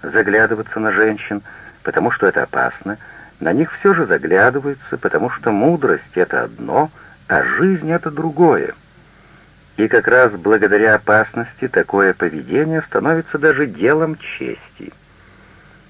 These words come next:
К тому же в любовной истории участвуют двое —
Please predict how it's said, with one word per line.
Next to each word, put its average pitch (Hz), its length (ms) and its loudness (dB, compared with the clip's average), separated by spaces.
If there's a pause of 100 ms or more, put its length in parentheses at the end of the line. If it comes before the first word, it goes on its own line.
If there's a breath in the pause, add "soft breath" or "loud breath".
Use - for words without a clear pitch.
(300)
К - 60 -16
тому 185 220 0
же 151 340 2
в 104 140 -8
любовной 101 640 2
истории 147 440 -4
участвуют 87 800 -4
двое — 90 520 0